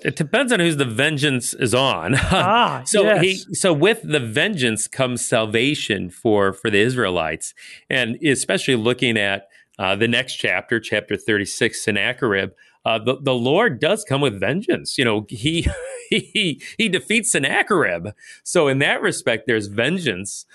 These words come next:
Speaker 1: uh, on Israel's enemies. Uh, but with that vengeance also comes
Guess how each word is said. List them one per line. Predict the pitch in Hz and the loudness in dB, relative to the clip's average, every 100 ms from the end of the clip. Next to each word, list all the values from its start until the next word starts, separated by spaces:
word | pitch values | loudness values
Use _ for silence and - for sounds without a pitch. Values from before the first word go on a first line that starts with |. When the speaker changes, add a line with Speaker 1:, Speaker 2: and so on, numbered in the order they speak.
| - _ | -20 _
Speaker 1:
uh, | 101 98 98 107 | -2 0 0 -2
on | 117 113 | -2 0
Israel's | 117 117 107 92 | -2 0 -4 -2
enemies. | 131 165 165 78 85 - - _ _ | -2 -2 -2 -6 -10 -14 -18 _ _
Uh, | 104 110 | -4 -2
but | 107 120 | -2 0
with | 120 123 | 0 0
that | 110 | -2
vengeance | 104 113 120 113 104 | 0 -2 0 -2 -2
also | 107 107 - 113 | -2 -2 -2 -6
comes | - 104 98 92 - | -2 -2 -2 -6 -12